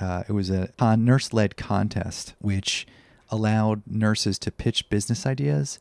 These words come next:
that helped them create solutions that addressed well-being and workplace challenges for them in hospitals and any type of medical setting.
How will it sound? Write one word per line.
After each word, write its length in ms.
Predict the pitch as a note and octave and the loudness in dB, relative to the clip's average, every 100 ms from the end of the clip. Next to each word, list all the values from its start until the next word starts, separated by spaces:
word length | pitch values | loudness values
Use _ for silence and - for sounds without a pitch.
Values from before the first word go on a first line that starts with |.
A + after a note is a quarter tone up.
| _ | _
that 340 | G#2+ G#2 G2 - - | 0 2 2 -2 -8
helped 580 | - - A#2 A2+ - - | -10 0 0 0 -6 -8
them 480 | A2 G#2+ G2 G2 G2+ - | 0 2 2 0 -4 -6
create 340 | - G#2 G2+ | -4 -2 -2
solutions 800 | - F#2+ G2 - D3+ D3+ D3 - - - _ | -4 -2 -2 0 0 0 -2 -6 -14 -20 _
that 100 | G#2 | 2
addressed 560 | G2+ G2 G2+ G#2 - - | 2 2 0 0 -6 -6
well-being 840 | G2 G2+ G2+ G#2 G2+ G2 G2 G2+ - - | 0 2 2 2 0 0 0 -4 -8 -8
and 240 | G2+ F#2+ F#2+ | -4 -2 -2
workplace 420 | G2+ - F#2+ - | -4 -4 -6 -4
challenges 600 | F#2 F2 F2 F#2+ - - _ | -6 -4 -6 -8 -10 -14 _
for 140 | - | -4
them 300 | F#2 F2 F2+ - _ - | -2 -2 -6 -14 _ -6
in 240 | G2+ F#2 | -4 -2
hospitals 800 | E2+ F2+ - F2+ F2 E2+ E2+ - | -4 -6 -4 -4 -2 -4 -6 -6
and 260 | F2 E2+ E2+ - | -6 -6 -12 -10
any 140 | G#2+ F#2+ | -6 -4
type 180 | F#2+ F2 | -6 -8
of 120 | E2+ | -6
medical 440 | E2+ E2 F#2 E2+ - - | -8 -6 -8 -8 -12 -6
setting. 520 | - G2+ E2+ F2 | 0 0 0 -6